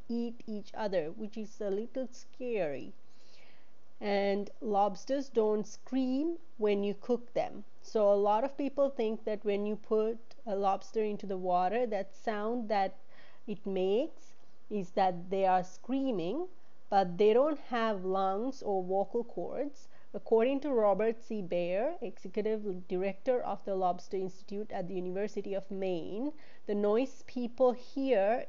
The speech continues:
in air that has been trapped, noise people hear is the air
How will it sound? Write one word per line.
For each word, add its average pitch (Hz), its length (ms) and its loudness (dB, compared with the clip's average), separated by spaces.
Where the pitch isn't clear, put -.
in 214 320 -2
air 196 480 -2
that 202 140 -2
has 202 260 0
been 196 320 0
trapped, - 720 -2
noise 214 340 2
people 254 340 2
hear 214 540 2
is 220 300 -2
the 554 140 2
air 240 520 4